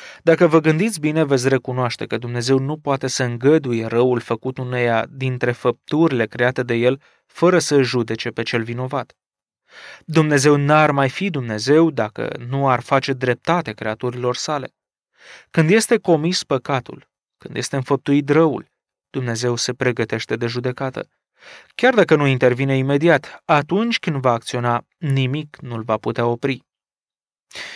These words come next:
Dar iată că Mica ne spune și de ce plânge și de ce se tânguiește așa. "Căci rana ei este fără leac. Se întinde până la Iuda,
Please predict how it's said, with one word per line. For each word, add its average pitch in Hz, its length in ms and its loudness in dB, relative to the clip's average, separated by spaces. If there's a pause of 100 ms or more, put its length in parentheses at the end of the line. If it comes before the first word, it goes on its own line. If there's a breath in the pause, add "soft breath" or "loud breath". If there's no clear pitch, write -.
(760 loud breath)
Dar 143 120 2
iată 135 240 4
că 123 240 2
Mica 135 280 -2
ne 127 120 -2
spune 135 380 -4
și 127 320 -4
de 123 220 2
ce 139 400 -2 (340 loud breath)
plânge 120 560 -4 (160)
și - 180 -12
de 135 100 -10
ce 143 340 2
se - 300 -6 (120)
tânguiește 127 720 -2
așa. - 280 -10 (640)
"Căci 139 320 -2
rana 160 500 2
ei 139 360 -2
este 127 220 -8
fără 120 280 -8
leac. 117 300 -12 (520 loud breath)
Se - 180 2
întinde 185 520 0
până 175 280 0
la 147 160 0
Iuda, 135 420 -6